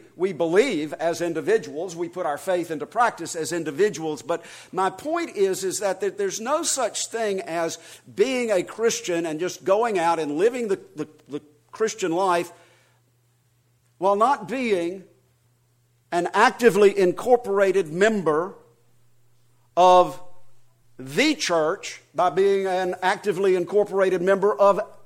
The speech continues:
a church. And we'll see that as we go through this. So the idea of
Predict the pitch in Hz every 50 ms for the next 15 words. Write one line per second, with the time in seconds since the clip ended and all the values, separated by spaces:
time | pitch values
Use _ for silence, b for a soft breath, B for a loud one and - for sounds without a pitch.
0 | - - - 214 262 277 240 - - - - 160 131 104 64 - _ _ - -
1 | - - _ _ _ _ _ _ _ _ _ _ _ _ _ _ _ - 175 214
2 | 220 - - - 294 311 285 226 196 185 185 170 160 196 185 180 202 190 180 -
3 | 233 247 262 254 202 160 139 135 - 208 202 190 220 240 262 262 208 208 254 240
4 | 240 - - - 175 165 -